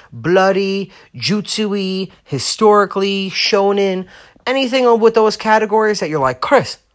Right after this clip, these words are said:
why are you not watching this? This is the best shit ever. This is the best."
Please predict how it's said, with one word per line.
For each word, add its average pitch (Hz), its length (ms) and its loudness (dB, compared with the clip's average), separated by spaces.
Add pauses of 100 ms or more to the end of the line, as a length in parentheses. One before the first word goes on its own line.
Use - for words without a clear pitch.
(360)
why 202 180 0
are 311 100 0
you 302 120 -2
not 285 160 -2
watching 254 320 -2
this? 285 240 -8 (420)
This 320 200 0
is 302 100 0
the 294 120 2
best 277 300 0
shit 285 140 -2
ever. 277 220 -2 (360)
This 320 280 0
is 254 60 -6
the 294 100 0
best." 285 920 0